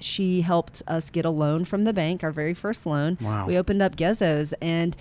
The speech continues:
Speaker 1: I mean, I, when, as soon as my parent, I got my parents' blessing, I went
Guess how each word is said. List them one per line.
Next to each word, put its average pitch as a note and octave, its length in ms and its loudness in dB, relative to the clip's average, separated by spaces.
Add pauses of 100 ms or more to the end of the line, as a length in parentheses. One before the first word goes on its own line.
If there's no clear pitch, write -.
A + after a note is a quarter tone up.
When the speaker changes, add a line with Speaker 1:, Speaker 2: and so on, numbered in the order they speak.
(260)
Speaker 1:
I - 20 -10
mean, F3+ 160 6
I, F#3 440 4
when, F3+ 260 2
as F3+ 120 0
soon G#3+ 160 2
as G#3+ 140 0
my F#3+ 140 2
parent, F#3+ 340 0
I D#3+ 80 -4
got F3 180 2
my F3 100 2
parents' F3+ 300 0
blessing, D#3+ 760 0 (180)
I F3 120 2
went E3+ 260 2